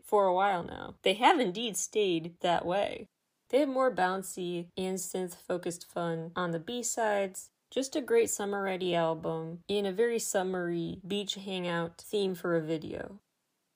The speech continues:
Quicker honorable mentions for a lightning round. Cheese's video for Pondan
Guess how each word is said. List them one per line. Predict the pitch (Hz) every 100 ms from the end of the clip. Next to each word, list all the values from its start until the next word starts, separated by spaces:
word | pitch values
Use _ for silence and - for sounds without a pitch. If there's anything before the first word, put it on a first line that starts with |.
| _ _ _ _ -
Quicker | - 370 254 185
honorable | - 185 185 175 175
mentions | 170 170 170 - 180 190 226
for | - 269 -
a | 202
lightning | 180 180 170 165
round. | 165 - - 185 - _ _ _ _
Cheese's | - 285 294 254 214
video | 175 185 180 170 170
for | 170 190
Pondan | 170 196 180 170 196 190 160 165